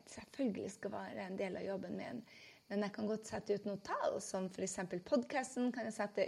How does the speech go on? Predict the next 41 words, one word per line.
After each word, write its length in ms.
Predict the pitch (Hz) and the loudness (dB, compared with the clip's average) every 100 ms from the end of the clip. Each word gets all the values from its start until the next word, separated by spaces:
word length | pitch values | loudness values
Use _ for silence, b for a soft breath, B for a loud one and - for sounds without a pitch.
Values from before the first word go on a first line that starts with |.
| - | 8
ut, 460 | 202 196 202 202 | 8 10 6 2
eh, 140 | - 160 | -4 -2
noen 180 | 175 175 | -4 -2
tall 180 | 220 185 - | 0 0 -2
på 80 | - | 6
Instagram 460 | 269 - 226 220 208 | 6 6 4 4 2
kan 160 | - 190 | 0 -2
jeg 140 | 190 | 0
sette 240 | 185 - - | -2 0 4
ut.» 420 | 196 190 - B B B B | 4 4 0 B B B B
Men 160 | 202 202 | 0 2
i 120 | - | 4
det 100 | 185 | 2
store 320 | 185 - 214 196 | 2 6 6 6
og 60 | |
hele 240 | 202 196 196 | 2 0 0
så 120 | - | -2
er 60 | 175 | -4
det 60 | - | 0
jeg 200 | 185 190 | 0 0
som 160 | - 170 | -4 -4
eier 320 | - 175 - | -2 -4 -2
det, 120 | - - - | -4 -2 0
og 80 | |
det 120 | 190 208 | 0 0
føltes 380 | 214 208 196 - 190 | -2 -2 -4 -6 -8
også 240 | - 202 - | -8 -8 -8
veldig 240 | 208 185 | -4 -2
lettende. 480 | 185 - - 185 160 202 | -4 -8 -8 -4 -4 2
Så, 160 | 226 226 220 B B B | 6 6 6 B B B
og 100 | - | 10
det 100 | 220 220 | 12 12
føltes 240 | 247 240 | 8 6
som 100 | 233 | 8
en 80 | 226 | 8
lettelse 460 | 233 226 277 - 220 | 8 8 4 8 6
for 240 | 226 220 277 | 8 8 6
integraten 560 | 349 269 180 190 175 | 6 6 6 6 4
min 160 | 190 190 254 | 2 4 4
også, 320 | 240 190 - | 4 2 0
så, 160 | 185 | 0